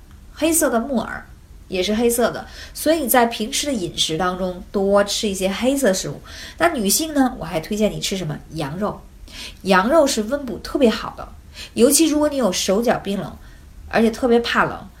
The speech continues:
而且容易有这个痛经的女生，多吃一些羊肉，它是温阳的，帮你补充能量的，而且温补你的效果也是很好的。所以这是从食疗的角度来说。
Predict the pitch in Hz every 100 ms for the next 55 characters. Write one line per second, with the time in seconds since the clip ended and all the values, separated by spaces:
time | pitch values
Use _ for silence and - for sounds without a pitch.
0 | - 208 214 190 214 220 151 160 165 160
1 | 233 202 233 240 202 160 - 151 147 190
2 | - - - 240 254 269 233 240 196 147
3 | 185 - 220 214 190 240 294 233 - 147
4 | - - - - - - 240 247 214 160
5 | - - - - 175 175 254 196 156 202
6 | 175 151 - - - - 214 214 202 330
7 | 311 175 170 - - - - - - -
8 | - 262 196 170 170 156 180 - 135 151
9 | - - - - - - - 262 262 254
10 | 233 226 208 226 - 190 214 175 170 175
11 | 151 - - - - -